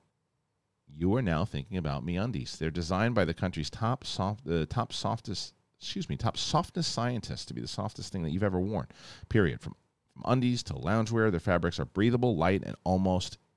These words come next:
irresponsibly cozy. Really, I'm telling you, you, you're, you're not gonna wanna get off the couch 'cause you're gonna be so comfortable in your underwear.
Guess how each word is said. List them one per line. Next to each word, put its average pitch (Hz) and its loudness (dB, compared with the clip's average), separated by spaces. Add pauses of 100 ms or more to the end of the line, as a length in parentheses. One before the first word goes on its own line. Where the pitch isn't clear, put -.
irresponsibly 135 4
cozy. - -8 (1080)
Really, 104 6
I'm 85 0
telling 95 4
you, - -10 (280)
you, 85 -2
you're, 82 2 (160)
you're 104 0
not 120 6
gonna 113 4
wanna 92 6 (160)
get 98 4
off 82 2
the - -6
couch 73 -2
'cause - -14
you're 92 -8
gonna 82 -2
be 76 0
so - -2
comfortable 92 -2
in 71 0
your 71 -2
underwear. 76 -4